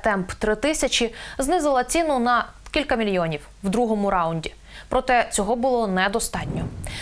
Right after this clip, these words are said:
Відтак держзамовлення отримала "Мілікон Ю А".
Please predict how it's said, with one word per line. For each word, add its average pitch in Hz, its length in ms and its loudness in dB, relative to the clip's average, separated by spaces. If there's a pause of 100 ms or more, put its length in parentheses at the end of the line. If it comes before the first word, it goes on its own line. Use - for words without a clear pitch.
(140)
Відтак 262 360 2
держзамовлення 214 1000 2
отримала 269 520 4
"Мілікон 226 560 2
Ю 294 220 2
А". 165 200 2